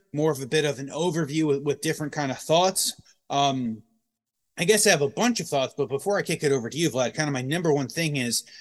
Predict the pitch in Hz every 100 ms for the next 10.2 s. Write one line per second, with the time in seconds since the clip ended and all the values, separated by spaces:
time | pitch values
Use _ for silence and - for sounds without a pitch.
0 | _ - 143 202 156 143 127 139 160 202
1 | 180 165 160 143 - 165 139 - - 165
2 | 156 135 127 - _ _ - 151 120 180
3 | 226 233 226 214 143 147 151 180 196 190
4 | 190 131 123 107 170 214 208 196 170 165
5 | 170 170 - 170 170 151 - 170 156 -
6 | 139 139 147 147 151 147 131 131 - -
7 | 180 185 175 190 185 175 160 - 123 165
8 | 185 - 135 110 - 151 135 - - 151
9 | 151 147 143 135 139 143 131 - - _
10 | 160 143